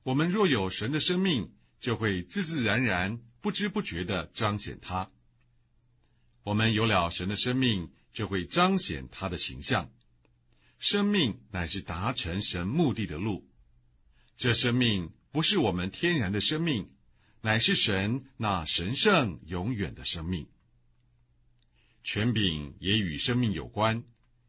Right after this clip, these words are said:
你越有生命，就越有权柄。你的年龄给你这权柄。为了有神的权柄代表神，我们需要他的生命。人虽然是按着神的形象创造的，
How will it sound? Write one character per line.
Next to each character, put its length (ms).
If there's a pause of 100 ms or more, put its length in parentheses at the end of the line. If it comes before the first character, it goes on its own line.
(320)
你 240
越 240
有 160
生 180
命， 420
就 300
越 260
有 200
权 260
柄。 220 (1040)
你 120
的 100
年 300
龄 380 (100)
给 220
你 120
这 140
权 320
柄。 220 (960)
为 160
了 160
有 240
神 180
的 80
权 300
柄 260
代 240
表 140
神， 480 (340)
我 100
们 180
需 240
要 260
他 200
的 120
生 200
命。 280 (1120)
人 320
虽 180
然 300
是 220
按 240
着 220
神 200
的 80
形 240
象 300
创 260
造 260
的， 160